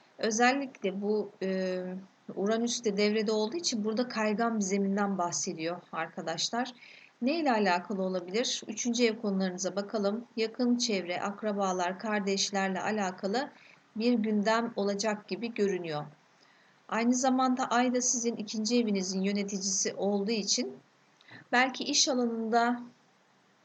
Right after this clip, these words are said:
e, sizden gizlenen ya da sizin gizlediğiniz, bu da olabilir tabii ki, bazı şeylerin ortaya çıkması ve sizi, e, dokuzuncu ev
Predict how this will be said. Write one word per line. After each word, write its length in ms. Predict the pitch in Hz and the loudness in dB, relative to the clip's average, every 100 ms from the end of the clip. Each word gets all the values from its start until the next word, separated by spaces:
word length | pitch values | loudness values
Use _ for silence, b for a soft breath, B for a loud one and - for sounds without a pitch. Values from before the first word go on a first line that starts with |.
| 240 | -12
e, 420 | 208 196 196 190 202 | -4 -2 -2 -2 -4
sizden 520 | - 208 220 226 220 | -4 0 2 2 2
gizlenen 540 | 208 196 196 185 180 | 0 2 0 0 -2
ya 140 | 185 196 | -2 0
da 80 | |
sizin 380 | 226 - 196 220 | 0 0 0 0
gizlediğiniz, 800 | 220 208 185 170 170 160 160 - - | 0 -2 -2 -4 -4 -6 -6 -8 -6
bu 100 | 190 | -2
da 60 | |
olabilir 400 | 185 170 165 160 151 | 0 0 -2 -4 -4
tabii 280 | 190 175 160 | -6 -8 -6
ki, 200 | 254 - B B B B 208 | -6 -6 B B B B 2
bazı 400 | 220 262 254 233 | 6 6 4 2
şeylerin 440 | - 196 208 262 | 2 2 0 0
ortaya 420 | 220 208 208 220 | 0 -2 0 -2
çıkması 640 | 214 208 - 170 180 156 160 b b b - | -2 -4 -6 -8 -6 -6 -8 b b b -2
ve 100 | 240 | 0
sizi, 500 | - 240 233 269 247 - _ _ - | 2 0 0 0 -2 -8 _ _ -2
e, 60 | 196 196 196 196 196 | 2 2 2 0 0
dokuzuncu 560 | 208 240 220 240 226 | 0 0 -2 -2 2
ev 220 | 226 196 | 2 2